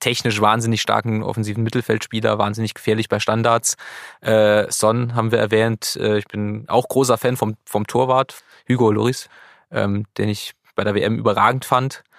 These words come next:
Und, ähm, die sind eben eine Einheit.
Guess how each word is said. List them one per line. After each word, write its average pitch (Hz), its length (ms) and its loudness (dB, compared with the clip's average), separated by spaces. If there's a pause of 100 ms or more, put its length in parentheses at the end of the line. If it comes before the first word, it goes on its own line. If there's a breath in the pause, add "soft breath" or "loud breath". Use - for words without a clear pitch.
(360 loud breath)
Und, 110 400 4
ähm, 107 600 0
die 110 80 -2
sind 139 140 2
eben 151 160 2
eine 135 100 2
Einheit. 127 520 0